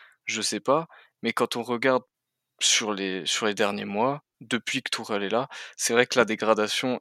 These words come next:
elle est quand même, elle est pas flagrante non plus, mais on la voit venir petit à petit. Je sais pas ce que ça va donner la fin de saison, à vrai dire, parce que si on continue comme ça,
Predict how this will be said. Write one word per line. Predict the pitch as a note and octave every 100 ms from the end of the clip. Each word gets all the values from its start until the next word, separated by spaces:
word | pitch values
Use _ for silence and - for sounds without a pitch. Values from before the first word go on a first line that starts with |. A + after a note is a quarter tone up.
| -
elle | G2+
est |
quand | - G#2+
même, | G#2 G#2 F#2 - _ _ _ _ _ -
elle | - A#2 A2
est | -
pas | A2
flagrante | - - A#2 A2 A2+ A2+ A2
non | A2 A2+
plus, | A2 - D3+ -
mais | B2
on | A2 A2
la | G#2
voit | - A#2+
venir | A#2 B2 B2+
petit | - A#2+ - -
à | A#2+
petit. | - - B2+ - - - -
Je | A#2
sais | G#2+ G2+
pas | B2+
ce | B2+ -
que | A#2+
ça | -
va | G#2 G#2+
donner | G#2+ G#2+ A#2+ A#2+
la | G2+ G2
fin | - G#2
de | G2+ -
saison, | - A2 A2+ B2 G#2+
à |
vrai | G2+ G#2+ G#2+
dire, | D3+ D#3
parce | G#2 -
que | G2
si | - A#2
on | G#2+
continue | A2 - A2 G#2
comme | - F#2+
ça, | - C#3